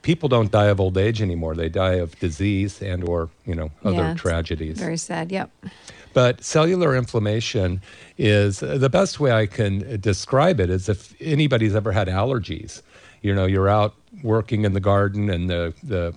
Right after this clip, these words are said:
Speaker 1: oak trees are blooming or the grass is there and you start to get itchy eyes and it gets all watered and, and, and, and irritated. So then all of a sudden you can't see very well. Your sinuses plug up and the whole s-,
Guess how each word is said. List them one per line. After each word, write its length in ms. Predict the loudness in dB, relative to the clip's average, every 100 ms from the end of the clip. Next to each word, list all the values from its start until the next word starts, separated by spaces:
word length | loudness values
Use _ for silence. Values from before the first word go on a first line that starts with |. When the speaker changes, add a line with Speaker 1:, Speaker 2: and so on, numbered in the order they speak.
| -2
Speaker 1:
oak 200 | -2 -2
trees 360 | -4 -4 -2
are 60 | -4
blooming 560 | -2 -2 0 0 -2 -2
or 160 | -2
the 220 | -2 -4 -8 -18 _
grass 420 | -2 0 -2 -4
is 160 | -6 -2
there 320 | 0 2 2
and 80 | 0
you 80 |
start 300 | -2 0 -2
to 0 |
get 320 | 0 0 0 -2
itchy 420 | -4 -2 0 2
eyes 400 | 2 2 -2 -2
and 140 | -4
it 140 | -4 -4
gets 220 | -4 -2
all 200 | -2 0
watered 400 | 0 0 0 -2
and, 160 | -4
and, 400 | -4 -2 -2 -4 -6
and, 260 | -4 -4 -6 _
and 260 | -10 -6 -2
irritated. 720 | 2 2 0 -2 -2 -4 -8 -12 -20 -20 -20 -4
So 160 | 0
then 180 | 2 2
all 140 | 2 0
of 60 |
a 40 | 0
sudden 240 | -2 -2
you 100 | -2
can't 260 | -2 -4 -4
see 220 | -4 -4
very 320 | 0 0 0
well. 320 | -2 -2 -2
Your 200 | -2 -2
sinuses 720 | -4 -4 0 0 -2 -4 -6 -6
plug 360 | -2 -2 0
up 260 | 0 -2 -2 -10 -20 -20 -16 0
and 280 | 2 2 2
the 120 | 0
whole 200 | 2 0
s-, 180 | 0